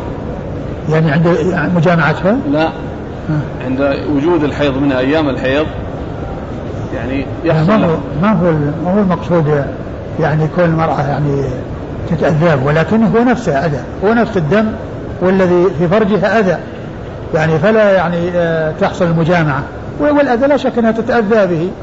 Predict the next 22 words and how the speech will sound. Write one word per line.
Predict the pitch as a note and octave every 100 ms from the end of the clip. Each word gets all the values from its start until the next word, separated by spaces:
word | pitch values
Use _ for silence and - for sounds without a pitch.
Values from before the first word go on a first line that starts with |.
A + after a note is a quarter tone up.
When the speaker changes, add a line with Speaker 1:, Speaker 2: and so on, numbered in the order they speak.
| - - - D3+
Speaker 1:
يعني | D#3+ F3
يحصل | F#3+ A#3+ A3+
لها | E3+ F3+
ضرر | F#3 F#3 F3 E3
ويحصل | C#3+ G3 F#3+
لها | F3 F3+
في | F3 D#3
حال | F3+ E3+
حيضها | F#3+ F3+ E3+ E3+ E3+ - - - - -
يعني | D#3+ E3+
تألم | D#3 F3 F#3 F3+ E3+ D#3+ D#3+
وتأثر، | C#3+ D#3+ E3 - F3 E3 C#3 D#3
ويحصل | E3+ D#3+ D#3+ D#3+ E3+ - - - - - - G3+ G3
لها | E3+ E3+
يعني | E3 D#3+ D#3 E3+ D#3+
حالات | - F#3+ F#3 F#3+ F3
يعني، | E3+ D#3+ D#3+ D3+ C3 - - - - - - -
يعني | G3+ F3 E3+
تتأثر | E3+ D#3+ G3 - F3
بها | F3 F3+ A#3+
لا | B3+
شك، | A3+